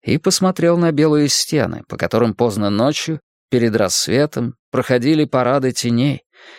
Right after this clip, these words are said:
Её старые фильмы выплывали из тех времён, когда меня ещё не было на свете. Я обернулся, потому что необычайно тяжёлая волна с грохотом ударилась о берег,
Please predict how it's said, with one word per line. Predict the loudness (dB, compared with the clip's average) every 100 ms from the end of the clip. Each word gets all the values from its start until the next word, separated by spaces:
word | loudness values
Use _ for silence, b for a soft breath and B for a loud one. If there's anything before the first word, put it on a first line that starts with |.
| B
Её | 2 2 2
старые | 0 0 0 0
фильмы | 0 0 2 2
выплывали | 0 2 2 2 2
из | 0 -2
тех | -4 -4
времён, | -6 -6 -2 0 0
когда | -2 -2 0
меня | 0 2 2
ещё | 0 -2 0
не | 0 2 0
было | 0 0
на | -2 -4
свете. | -4 -2 -4 -6 -12 -18 _ _ _ _ _ _ _ _ _ _ _
Я | -10 -2 0 2
обернулся, | 2 2 2 2 2 -2 -6 -8 -10 _
потому | -4 0 2 0
что | 0
необычайно | 2 2 0 -2 0 2 0
тяжёлая | 0 0 2 2 2
волна | 2 2 2 2 0
с | -2
грохотом | -2 0 2 0 -2 -4 -2
ударилась | 2 2 2 -2 -2
о | -6
берег, | -4 0 0 0 -10